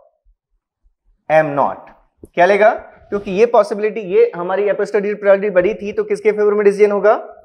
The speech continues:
एम नॉट के favor में decision होगा। ऐसे ही अगर हमने कहा कि received bit हमारी आर वन है, तो दो post-, a posteriori प्रोबेबिलिटी क्या की हमने? R one receive हुआ तो M not transmit किया गया होगा, इसकी क्या probability है? और आर वन रिसीव हुआ तो M one transmit किया गया होगा, इसकी क्या probability है?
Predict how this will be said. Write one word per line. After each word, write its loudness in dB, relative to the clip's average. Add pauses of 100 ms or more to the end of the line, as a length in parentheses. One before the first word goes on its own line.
एम -2
नॉट 0
के -4
favor -6
में -8
decision -6
होगा। -12 (400)
ऐसे 0
ही -2
अगर -2
हमने -6
कहा 4
कि -6
received -8
bit 2
हमारी 0
आर 2
वन -6
है, -18 (300)
तो -6
दो 0
post-, -2
a 0
posteriori -4
प्रोबेबिलिटी -2
क्या 0
की -6
हमने? -4 (300)
R 2
one -8
receive -12
हुआ 0
तो -4
M -2
not -4
transmit -4
किया -2
गया -2
होगा, -2
इसकी -4
क्या 0
probability -2
है? -10 (220)
और 2
आर 2
वन -2
रिसीव -8
हुआ -4
तो -4
M -2
one -2
transmit -4
किया -2
गया -2
होगा, 0
इसकी -4
क्या 2
probability -6
है? -20